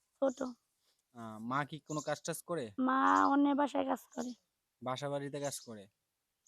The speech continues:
Speaker 2: আচ্ছা। তো এখন আপনি প্রতিবেদনে আসছেন কেন? কি, কি চান আপনি?
Speaker 1: প্রতিবেদনে আসছি এটার জন্য যে আমি ভালো মনের একটা মানুষ চাই, বিয়ে করতে চাই, বিয়ে করার জন্য প্রতিবেদনে আসছি।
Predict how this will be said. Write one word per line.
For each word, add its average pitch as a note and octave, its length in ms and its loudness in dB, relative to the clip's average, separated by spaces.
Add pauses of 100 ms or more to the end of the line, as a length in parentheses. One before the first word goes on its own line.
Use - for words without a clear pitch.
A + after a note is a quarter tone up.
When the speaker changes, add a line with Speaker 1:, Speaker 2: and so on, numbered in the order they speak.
(120)
Speaker 2:
আচ্ছা। A2 300 -12 (720)
তো B2 60 -6
এখন C3+ 300 -2
আপনি E3 280 0
প্রতিবেদনে D#3+ 500 -4
আসছেন D3+ 360 -4
কেন? A#2+ 260 -8
কি, C#3 360 -12 (120)
কি D#3+ 120 -6
চান C#3+ 220 -6
আপনি? A2+ 240 -12 (580)
Speaker 1:
প্রতিবেদনে D4 540 4
আসছি D4 440 4 (200)
এটার C4+ 360 2
জন্য C#4 360 4
যে B3+ 80 6
আমি C4+ 240 6
ভালো A#3+ 260 8 (180)
মনের C4+ 460 6
একটা C4+ 240 0
মানুষ C4 320 6 (140)
চাই, C4 280 2
বিয়ে B3 260 4
করতে B3 320 -2
চাই, C4+ 180 0
বিয়ে B3+ 280 2
করার C4 260 2
জন্য C4 240 0
প্রতিবেদনে B3 560 2
আসছি। - 280 -4